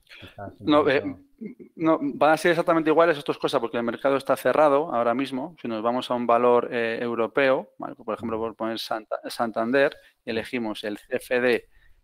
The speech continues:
Speaker 2: y elegimos la acción al contado,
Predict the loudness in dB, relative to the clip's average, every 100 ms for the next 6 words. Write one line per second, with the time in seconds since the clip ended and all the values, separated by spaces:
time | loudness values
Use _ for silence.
0 | _ -8 -4 -4 -4 -6 -6 -8 -14 -20
1 | _ _ _ _ -2 0 0 -2 -2 0
2 | 2 -2 -2 -4 2 2 4 0